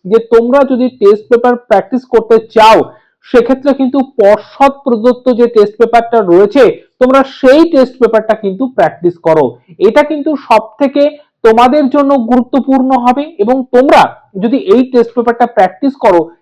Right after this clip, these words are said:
তাহলে একটা সব থেকে ভালো দিক তোমরা দেখতে পাবে যে বিগত বছরগুলিতে মাধ্যমিক যে পরীক্ষা হয়েছে,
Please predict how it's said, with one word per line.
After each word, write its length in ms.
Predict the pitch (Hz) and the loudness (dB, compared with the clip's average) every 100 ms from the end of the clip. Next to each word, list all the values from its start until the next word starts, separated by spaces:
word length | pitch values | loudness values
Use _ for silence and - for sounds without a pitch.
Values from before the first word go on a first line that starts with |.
| _ | _
তাহলে 300 | 233 220 277 | -2 0 0
একটা 220 | 269 269 | -2 -4
সব 200 | 277 - 233 - | -4 -2 -4 -4
থেকে 140 | 269 277 | -4 -4
ভালো 340 | 202 180 226 | -2 0 2
দিক 240 | 247 247 254 | 0 -2 -4
তোমরা 220 | 277 269 | -4 -2
দেখতে 320 | 226 202 - | 0 -2 0
পাবে 280 | 247 220 170 | 0 2 0
যে 200 | 196 208 | -4 -4
বিগত 500 | 202 190 220 254 262 294 | -4 -2 0 0 0 0
বছরগুলিতে 760 | 226 202 262 262 262 247 139 127 _ _ 190 | -2 -2 -2 0 -2 -2 -4 -6 _ _ -2
মাধ্যমিক 720 | 196 190 185 247 294 277 - | 0 2 0 0 0 -4 -4
যে 80 | 262 | -4
পরীক্ষা 420 | 254 214 220 - | 0 -2 -2 -4
হয়েছে, 560 | 254 180 190 269 285 | -2 0 0 -2 -4